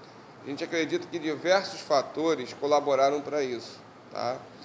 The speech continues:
É, a mudança na legislação penal, ou melhor, na processual penal, ajudou muito. Hoje, os indivíduos com condenação até quatro anos respondem em liberdade, né? A grande participação de crianças e adolescentes nessa modalidade criminosa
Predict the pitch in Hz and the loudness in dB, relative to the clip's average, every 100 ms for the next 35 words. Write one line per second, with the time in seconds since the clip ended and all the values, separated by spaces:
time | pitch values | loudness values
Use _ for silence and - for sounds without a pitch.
0 | - - - - - 110 117 151 147 160 | -20 -20 -20 -16 -4 2 4 4 4 6
1 | 180 170 156 143 131 139 135 123 131 131 | 6 4 -2 0 -2 0 0 0 -2 -2
2 | 127 135 131 127 123 113 131 127 123 123 | 0 -2 2 4 2 -2 -4 0 0 0
3 | 120 143 135 139 - 135 135 127 120 120 | -2 -4 -2 -6 0 0 0 -2 0 2
4 | 123 113 113 127 127 131 147 - - - | 0 -2 -8 -6 -4 -4 -6 -8 -20 -20
5 | - - - - 139 175 175 127 131 127 | -20 -20 -20 -6 0 2 2 -2 -8 -8
6 | 135 135 120 143 139 139 131 135 139 135 | -8 -8 -8 -8 -10 -12 -6 -4 -2 -2
7 | 127 135 127 135 135 127 131 - 117 117 | -4 -4 -4 -6 -6 -4 -4 -6 -8 -8
8 | 117 117 139 139 - 147 147 139 127 123 | -8 -6 -6 -4 -2 0 0 -2 -4 -6
9 | 117 123 117 123 135 131 - - - - | -4 -6 0 2 2 0 -12 -18 -20 -20
10 | - - 117 131 - - - - - 120 | -20 -10 -4 -4 -6 -18 -20 -8 -2 2
11 | 160 180 - 160 - - 139 - 147 147 | 2 2 -2 -2 -4 -2 -2 0 -2 -2
12 | 139 123 120 117 - - - - - 156 | -4 -6 -8 -8 -12 -20 -20 -20 -8 -2
13 | 147 170 220 214 190 165 165 151 156 147 | 2 4 2 -2 -6 -2 -2 -2 -4 -4
14 | - 139 - 139 151 147 135 127 127 120 | -4 -6 -6 -2 -2 -2 -6 -4 -4 -4
15 | 113 117 110 117 123 117 113 113 | -4 -6 -6 -12 -10 -8 -8 -8